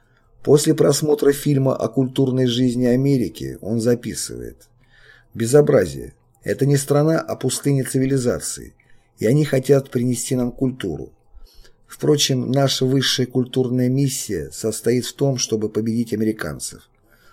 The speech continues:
Двадцать седьмое мая. Геббельс предан своему суверену Гитлеру, карабкается изо всех сил, чтобы заслужить его похвалу, одобрение, и копит их в дневнике.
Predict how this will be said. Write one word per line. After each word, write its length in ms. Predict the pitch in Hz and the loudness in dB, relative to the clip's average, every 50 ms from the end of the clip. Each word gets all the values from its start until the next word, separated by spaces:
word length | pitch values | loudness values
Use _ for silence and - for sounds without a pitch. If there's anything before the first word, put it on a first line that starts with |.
| _ _ _ _ _ - | _ _ _ _ _ -6
Двадцать 380 | - 107 110 117 117 - 117 | 0 0 0 0 0 -2 -4
седьмое 400 | - - 110 110 110 107 104 104 | -4 -4 -4 -2 -2 -2 -2 -2
мая. 400 | 98 92 76 65 60 57 - - - _ _ - - - - _ _ _ _ _ _ _ - - - - - _ _ _ _ _ _ _ _ _ _ - _ _ _ - - _ - - - - _ _ - | -4 -6 -6 -8 -10 -12 -14 -18 -20 _ _ -20 -20 -20 -20 _ _ _ _ _ _ _ -20 -20 -20 -20 -20 _ _ _ _ _ _ _ _ _ _ -20 _ _ _ -20 -20 _ -20 -20 -20 -20 _ _ -12
Геббельс 440 | 104 113 147 165 165 165 160 151 - | 0 6 6 6 8 6 4 2 0
предан 400 | - - 165 175 160 147 135 120 | 2 4 4 4 4 4 0 -2
своему 400 | - - 123 123 131 127 131 127 | -2 0 2 2 2 2 0 -2
суверену 560 | - - 131 123 123 123 127 135 127 123 120 | -2 -2 2 2 4 4 4 4 2 2 -2
Гитлеру, 560 | 113 107 101 78 - 67 67 60 60 55 - _ | -4 -8 -10 -10 -10 -10 -10 -10 -12 -14 -16 _
карабкается 640 | - 104 107 127 135 135 - - 120 113 113 - 120 | -6 -2 0 0 0 0 -2 -4 -4 -4 -4 -4 -2
изо 160 | 113 113 113 | 0 0 -2
всех 260 | 110 - - 123 110 | -2 -2 -4 -6 -6
сил, 420 | - - - - 110 98 87 76 - | -6 -8 -8 -6 -6 -8 -8 -8 -8
чтобы 300 | - - - 101 95 101 | -8 -8 -6 -6 -4 -6
заслужить 540 | 98 95 - - 98 98 107 113 110 110 107 | -6 -8 -8 -8 -8 -6 -6 -6 -6 -4 -4
его 120 | 101 98 | -2 -2
похвалу, 640 | 85 - - - - 98 98 95 87 85 76 69 71 - | -4 -6 -10 -10 -8 -6 -4 -4 -4 -6 -8 -12 -14 -14
одобрение, 800 | - 85 87 104 104 104 113 110 98 85 76 78 65 55 - - - - - _ _ _ _ _ _ _ | -12 -8 -4 -4 -4 -4 -4 -4 -4 -4 -8 -10 -12 -14 -16 -20 -20 -20 -20 _ _ _ _ _ _ _
и 120 | - 104 | -10 -8
копит 360 | - - 135 135 - 113 - | 0 0 0 0 0 -4 -4
их 160 | - 110 107 | -4 -4 -4
в 40 | 107 | -4
дневнике. 600 | 110 113 113 113 120 120 113 - - - - - | -2 -2 -2 0 -2 -2 -4 -6 -12 -12 -12 -14